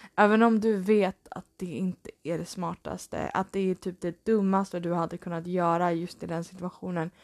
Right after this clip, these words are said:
Så fem minuter hade gjort en sån skillnad. Och så,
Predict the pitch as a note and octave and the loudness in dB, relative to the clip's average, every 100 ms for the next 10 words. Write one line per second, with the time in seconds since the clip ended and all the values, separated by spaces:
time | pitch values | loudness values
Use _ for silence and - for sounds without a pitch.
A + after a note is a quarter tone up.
0 | - - - - A3+ G3+ - G#3+ G#3+ - | -20 -20 -20 -4 -2 -2 2 2 2 -2
1 | - G3 F#3 F#3 F3 - - - - - | -6 -4 -2 -2 -2 -4 -6 -6 -12 -4
2 | F#3+ F#3+ G3 G3 - - G#3 - F#3+ F3 | 0 2 2 0 -6 -10 -8 -2 0 0
3 | F3+ F3+ E3+ F3 D#3 - - _ _ - | -2 -6 -4 -4 -4 -4 -10 _ _ -20
4 | - - G#3+ G#3+ | -12 -2 2 2